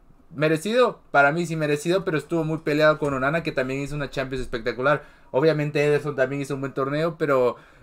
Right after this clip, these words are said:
eh, al City no le tiraban tanto como al Real Madrid y al, y al Inter a lo largo del campeonato.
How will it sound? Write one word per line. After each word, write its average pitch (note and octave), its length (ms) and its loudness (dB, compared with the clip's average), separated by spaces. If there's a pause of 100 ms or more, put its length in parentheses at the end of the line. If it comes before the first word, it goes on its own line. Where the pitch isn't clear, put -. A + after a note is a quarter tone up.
(120)
eh, D2 440 -8
al C#3 180 -4
City F3 260 -6
no E3+ 120 0
le F3 160 0
tiraban D#3 420 6
tanto D#3+ 300 2
como D#3 160 0
al D3+ 100 4
Real D#3+ 160 2
Madrid D3+ 320 2
y C#3+ 120 4
al, B2+ 320 2
y B2+ 160 0
al B2 160 2
Inter C#3 320 0
a C3 40 8
lo B2 120 2
largo B2 400 2
del A2 260 -4
campeonato. C#3+ 720 2